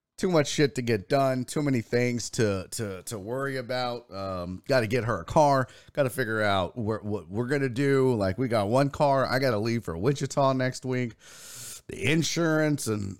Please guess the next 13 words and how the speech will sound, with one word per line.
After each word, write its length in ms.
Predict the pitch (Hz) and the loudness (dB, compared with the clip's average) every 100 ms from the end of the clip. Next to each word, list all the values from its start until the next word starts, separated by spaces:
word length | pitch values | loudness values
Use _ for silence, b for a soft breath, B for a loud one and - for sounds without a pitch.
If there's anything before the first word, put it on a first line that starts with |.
| - | -6
and, 260 | 104 104 107 | -4 -4 -2
uh, 120 | 123 113 | -4 0
man, 380 | 147 151 135 | 2 4 2
you 100 | 135 | 2
know, 200 | 143 110 | 2 2
the, 200 | 110 104 110 | 0 -2 -2
the, 240 | 113 113 | 0 0
the 100 | 101 | 0
sucky 260 | 131 233 - | 0 0 2
part 220 | 123 110 | 0 2
is 160 | 104 104 | 0 0
we 80 | |
were 180 | 147 95 | 0 -4